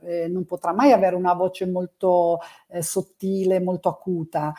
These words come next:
perché comunque le corde vocali saranno pro-, in proporzione saranno, ehm, anche loro,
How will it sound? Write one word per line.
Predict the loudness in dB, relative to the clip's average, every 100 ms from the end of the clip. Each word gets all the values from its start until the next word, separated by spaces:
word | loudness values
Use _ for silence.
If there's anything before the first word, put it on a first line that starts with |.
| -14 _
perché | -4 -4 -4
comunque | -6 2 2 4
le | 0
corde | 2 -2 0
vocali | -4 -2 -2 0
saranno | 0 -2 -4 -6
pro-, | -8 -10 -2
in | -2
proporzione | 2 0 0 -4 0 0 0 0
saranno, | 0 -2 -2 -2 0 0 0 -4 -8
ehm, | -6 -4 -2 -4 -6 -8
anche | -8 -4 0
loro, | 0 0 0 0 0 0 -2